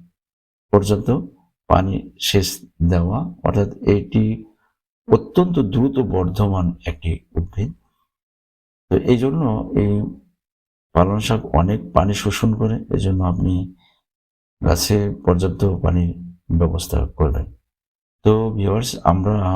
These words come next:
আমাদের শাক অনেক সুন্দর হয়ে গেছে, এবং এটি কিন্তু এখন আপনার হারভেস্ট করার মতো। আমরা আজকে হারভেস্ট করব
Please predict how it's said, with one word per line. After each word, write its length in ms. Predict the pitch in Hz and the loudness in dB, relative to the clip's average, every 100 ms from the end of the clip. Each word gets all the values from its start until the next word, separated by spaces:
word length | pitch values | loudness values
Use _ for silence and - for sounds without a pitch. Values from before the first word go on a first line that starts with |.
| - - _ _ _ _ _ - | -2 -8 _ _ _ _ _ 0
আমাদের 400 | 98 104 101 92 - - - | 2 2 0 -2 -6 -12 -8
শাক 280 | - 87 87 - - - | -2 0 0 -2 -18 -2
অনেক 280 | 87 95 87 - - | 0 2 -2 -6 -12
সুন্দর 380 | - 98 95 113 | -4 0 2 2
হয়ে 180 | 123 120 | 0 -2
গেছে, 180 | 117 113 107 | -2 0 0
এবং 180 | 92 92 87 | 0 -2 0
এটি 200 | 95 98 | -2 0
কিন্তু 340 | 104 113 107 104 87 | 0 0 0 -2 -2
এখন 320 | 87 87 104 85 - - _ _ _ - | -2 0 0 0 -2 -8 _ _ _ -4
আপনার 280 | 95 95 95 87 - | 0 2 0 0 -2
হারভেস্ট 360 | 98 87 - - | 0 0 0 -2
করার 220 | 82 87 | 0 2
মতো। 220 | 87 87 139 | 0 0 0
আমরা 300 | 113 85 90 87 | 0 0 0 -2
আজকে 280 | - 85 - | -4 -6 -4
হারভেস্ট 380 | 90 82 104 - - | -2 0 -2 -4 -2
করব 200 | 110 | -2